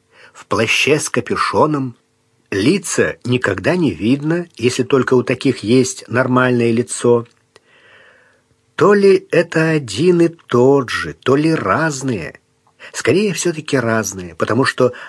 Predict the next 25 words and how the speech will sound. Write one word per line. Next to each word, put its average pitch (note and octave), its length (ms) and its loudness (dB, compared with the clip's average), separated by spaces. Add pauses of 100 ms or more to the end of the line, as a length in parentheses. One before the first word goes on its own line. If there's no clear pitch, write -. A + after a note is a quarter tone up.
назад B2 680 2
мы D3+ 140 4
их D#3+ 220 2
никогда B2+ 600 0
не C#3+ 120 -2
привозили, A#2 680 -4
они G#2+ 200 0
каждый C#3 500 0
раз E3 280 -2
куда-то D3+ 640 -2 (340)
незаметно B2+ 680 0
девались. B2 720 -2 (960)
И C#3+ 140 2
всегда C3+ 600 0
после D3+ 460 0
этого D#3+ 640 -2 (720)
Джагеддин B2+ 880 0
вытворял D3+ 520 0
нечто C3+ 560 0
такое, G3 560 2
чего F3+ 340 2
никогда F3 640 0
прежде D#3+ 540 2
не C#3+ 240 0
делал, A2 580 0